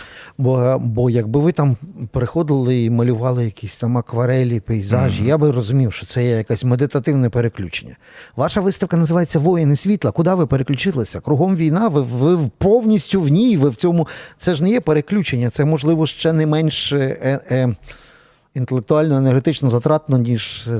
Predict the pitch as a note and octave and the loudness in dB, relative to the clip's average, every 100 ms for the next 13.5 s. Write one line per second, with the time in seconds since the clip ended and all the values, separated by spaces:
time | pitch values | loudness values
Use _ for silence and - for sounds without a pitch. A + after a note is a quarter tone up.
0 | G#2 C#3 C3 - - B2 A2+ G#2+ C3 A2+ | -2 -2 -2 -6 -2 0 -2 -2 -4 -2
1 | A#2+ B2 A2 A#2+ D3+ - - _ _ _ | 0 0 0 0 -2 -4 -10 _ _ _
2 | _ _ _ A2+ D#3 - A2+ A#2+ - F2+ | _ _ _ -6 -4 -2 -2 -4 -4 -8
3 | - - _ _ - - G2 - A2 - | -12 -18 _ _ -18 -8 -4 0 -2 0
4 | E3+ G#2 - A2+ F#2 G#2 A#2+ B2 A#2 A2 | -2 -2 -4 -2 0 2 2 2 2 0
5 | A2+ - G2 G#2 G#2+ A2+ A2 G#2+ G2+ G2 | -4 -8 -6 -2 0 2 2 0 0 -2
6 | F#2+ F#2+ F#2+ - G2 F2+ - C#3+ A#2+ F#2 | -4 -4 -8 -6 -6 -6 -4 0 2 0
7 | - - _ - G2 A#2+ A2+ G2+ - A2+ | -6 -14 _ -10 -4 0 0 0 0 0
8 | C#3 F#2 F#2+ G#2 F#2+ F2+ - G2 F#2 A#2 | 0 -4 -2 0 0 -4 -6 -4 -2 -2
9 | B2 - F#2 F2+ G2+ G#2 F#2+ F#2+ A2 B2 | -4 -6 -6 -4 0 0 0 0 0 -2
10 | G#2+ G2 - F#2 G#2 B2+ - _ - C#3 | -4 -6 -6 -8 -2 -2 -4 _ -2 2
11 | A#2 F#2+ F#2 F2+ F#2 F#2 F2+ - - _ | 2 2 0 -2 -4 -6 -8 -10 -16 _
12 | _ - - - - - G2 - A2 - | _ -20 -20 -20 -20 -6 -4 -2 -4 -2
13 | A2+ B2 A#2 A2 - | -2 0 0 0 0